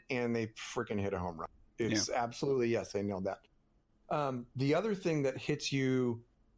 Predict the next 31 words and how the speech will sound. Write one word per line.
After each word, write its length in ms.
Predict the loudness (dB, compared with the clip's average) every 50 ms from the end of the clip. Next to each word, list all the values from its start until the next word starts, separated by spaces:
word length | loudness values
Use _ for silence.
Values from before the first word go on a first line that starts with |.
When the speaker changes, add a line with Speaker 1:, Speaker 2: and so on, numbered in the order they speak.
| _ _ _ _ -4
Speaker 1:
very 580 | -2 0 4 4 6 6 6 4 4 2 0
hard 520 | 0 -2 -2 -4 -4 -4 -6 -8 -8 -10 -12 -16 -20 -20 _ _ _ _ _ _ _ -20 _ _ -2
is, 680 | 2 4 4 4 4 4 2 2 0 -2 -6 -10 -12 -14 _ _ _ _ -4
number 240 | -2 -2 0 0 -2
one, 600 | -2 0 0 0 2 2 2 2 0 0 -2 -2 -6 -12 _ _ _ _ -20 _ -18 -8 -4
you 280 | 0 0 2 2 2 0
can 220 | 0 0 0 0
run 300 | 2 2 0 0 0 0
the 80 | -2 0
game 520 | 0 2 2 2 2 0 0 0 0 -2 -4 -8 -16 _ _ _ _ _ _ -14
pretty 420 | -12 -10 -4 0 0 2 2 2
darn 220 | 2 2 2 2 2
efficiently 560 | 2 2 0 0 2 0 0 0 0 0 2
Speaker 2:
Oh, 80 | 2
Speaker 1:
on 80 | 0 0
a 20 |
Speaker 2:
damn. 100 | 0 -2
Speaker 1:
potato 420 | -2 0 2 2 4 4 2 2 2
of, 100 | 0 -2 _ _ -2
of 200 | -2 0 0 2
a 80 | 0 0
la-, 180 | 2 0 -2 0 -2
of 160 | -2 0 0
a 80 | 0 0
laptop 500 | 0 0 -2 -2 -2 -2 -2 -2 0 -2
or 120 | -2 -2
a 20 |
P 180 | -2 -2 -2 -2
C, 340 | -2 0 -2 -2 -2 -2 -4 -8 -10 -20 -20 -20 -20 -20 -20 -20 -20 -12 -6
for 80 | -4 -2
one. 360 | -2 0 -2 -2 -2 -6 -10